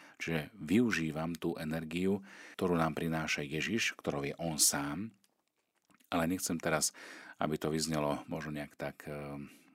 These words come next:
ezotericky, lebo Ježiš nie je energia, samozrejme.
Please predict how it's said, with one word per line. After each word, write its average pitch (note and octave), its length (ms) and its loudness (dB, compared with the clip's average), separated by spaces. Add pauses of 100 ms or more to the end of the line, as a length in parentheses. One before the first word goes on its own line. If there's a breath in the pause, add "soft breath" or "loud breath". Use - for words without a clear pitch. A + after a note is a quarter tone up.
(140)
ezotericky, D#2 640 0
lebo D2 320 -2 (280 loud breath)
Ježiš D2+ 320 0
nie D#2 120 2
je D#2+ 240 0
energia, C#2+ 480 -6
samozrejme. C#3 720 -6